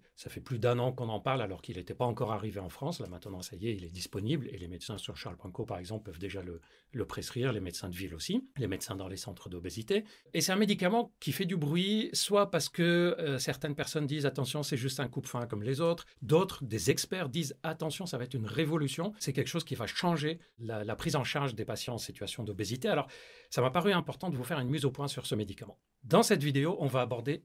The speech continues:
sept points. C'est quoi ? Comment ça marche ? Dans quel cas c'est indiqué ? Dans quel cas c'est contre-indiqué ? Est-ce qu'il y a des effets secondaires ?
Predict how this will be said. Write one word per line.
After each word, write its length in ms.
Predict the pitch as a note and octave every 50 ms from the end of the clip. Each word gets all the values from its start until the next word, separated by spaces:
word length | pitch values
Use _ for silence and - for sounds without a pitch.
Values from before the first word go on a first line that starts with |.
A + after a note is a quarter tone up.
| _ -
sept 380 | - - - - G3+ E3+ -
points. 240 | - - - - - _ _ _ _ _
C'est 200 | - - - A2+
quoi ? 360 | - B2 C3 G#3 C#4+ - - _ _ _ -
Comment 240 | - G#3 A#3+ B3+
ça 140 | A#3+ - E3
marche ? 400 | A2+ F#2+ - - - - - _ _ _ _ _ _
Dans 240 | C#3 - G2+ F#2 - -
quel 220 | - G#3 A3+ A3
cas 160 | - G3 F3
c'est 140 | - - C#3+
indiqué ? 400 | C3 A#2+ G#2+ A2 - - C#3 - - - - _ _ _
Dans 120 | - A2+ F#2
quel 200 | - D#3+ D#3 C#3+
cas 160 | D3 D3 C3
c'est 160 | - - G#2+
contre-indiqué ? 720 | - - - B3 C#4+ - - E3+ C3+ G#2+ A#2 - - - - _ _ _ _ -
Est-ce 180 | E3 D#3+ -
qu'il 120 | - - E3
y 20 |
a 20 | C3
des 220 | G#2+ A2 F#2 B2
effets 220 | F3 F3 - F3+
secondaires ? 580 | C#3+ - C#3+ A#2 A#2+ A#2 G#2+ A#2 A#2 - - -